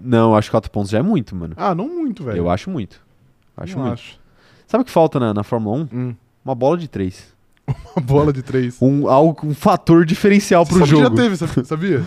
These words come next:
Speaker 1: <laughs> Essa
Speaker 2: Em
Speaker 1: discussão?
Speaker 2: dois mil, em dois mil e quatorze, se eu não me engano, não sei se era quatorze ou treze, a última corrida do ano valia dobrado. Valia cinquenta pontos.
Speaker 1: Valeu, olha lá.
Speaker 2: Valia cinquenta pontos.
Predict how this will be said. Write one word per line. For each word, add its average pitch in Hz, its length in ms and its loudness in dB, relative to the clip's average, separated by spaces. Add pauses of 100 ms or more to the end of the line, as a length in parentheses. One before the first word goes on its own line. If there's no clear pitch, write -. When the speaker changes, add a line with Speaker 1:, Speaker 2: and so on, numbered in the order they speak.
Speaker 1:
<laughs> - 100 -12
Essa 120 220 2
Speaker 2:
Em - 20 4
Speaker 1:
discussão? 165 400 4
Speaker 2:
dois 185 100 2
mil, 175 80 -6
em 160 60 -4
dois 165 120 2
mil 185 100 0
e - 20 -2
quatorze, 180 560 2
se - 80 -6
eu - 20 -2
não 127 60 -4
me 123 80 -4
engano, 143 160 2
não 143 80 -6
sei 151 80 -8
se - 80 -6
era 185 80 -4
quatorze 180 260 -6
ou 185 60 -6
treze, 123 260 -4 (640)
a - 80 -2
última 185 320 2
corrida 185 240 2
do 156 160 2
ano 156 160 2
valia 151 240 4
dobrado. 131 500 0 (360)
Valia 170 240 4
cinquenta 190 280 4
pontos. 156 400 -4
Speaker 1:
Valeu, 135 300 6
olha 151 100 6
lá. 127 200 6
Speaker 2:
Valia 151 180 6
cinquenta 156 240 2
pontos. 139 400 0